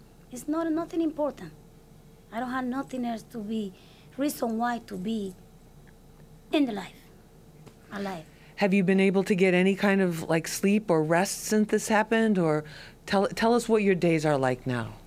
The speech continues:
Speaker 1: I have a picture from my son with a picture. And then I got that one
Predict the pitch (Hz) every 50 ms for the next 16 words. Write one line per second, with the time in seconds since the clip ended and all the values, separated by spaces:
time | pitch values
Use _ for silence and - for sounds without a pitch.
0 | - - - 240 247 262 254 262 262 254 247 233 - - - - - 233 226 220
1 | - - - 277 269 262 - - - - 240 240 233 - - 233 208 202 196 202
2 | 190 - - 220 202 202 202 196 190 185 202 180 - - 196 185 151 151 - -
3 | - - - - - - - - - - - - - - - - - - - -
4 | - - - - - 202 214 220 220 240 247 254 254 240 - - - - - -
5 | - - - - - - - 226 220 214 - - 220 214 208 202 196 196 196 196
6 | 196 196 214